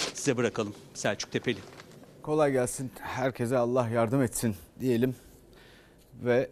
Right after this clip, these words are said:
Speaker 2: muhabirlerimize gelişmeler oldukça döneceğiz. Efendim, bu bölgelerde, deprem bölgelerinde hala ekmek ve su en çok ihtiyaç duyulan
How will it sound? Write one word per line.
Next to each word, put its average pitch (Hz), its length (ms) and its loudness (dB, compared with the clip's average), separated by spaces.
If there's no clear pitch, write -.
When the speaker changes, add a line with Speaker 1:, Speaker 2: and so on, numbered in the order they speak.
Speaker 2:
muhabirlerimize 104 640 2
gelişmeler 117 420 0
oldukça 113 540 -2
döneceğiz. 117 540 4
Efendim, 143 440 4
bu 156 160 -2
bölgelerde, 107 600 2
deprem 131 360 0
bölgelerinde 104 520 -2
hala 110 440 4
ekmek 113 500 -6
ve 101 80 -2
su 165 380 -2
en 151 240 6
çok - 220 -6
ihtiyaç 135 600 0
duyulan 123 400 2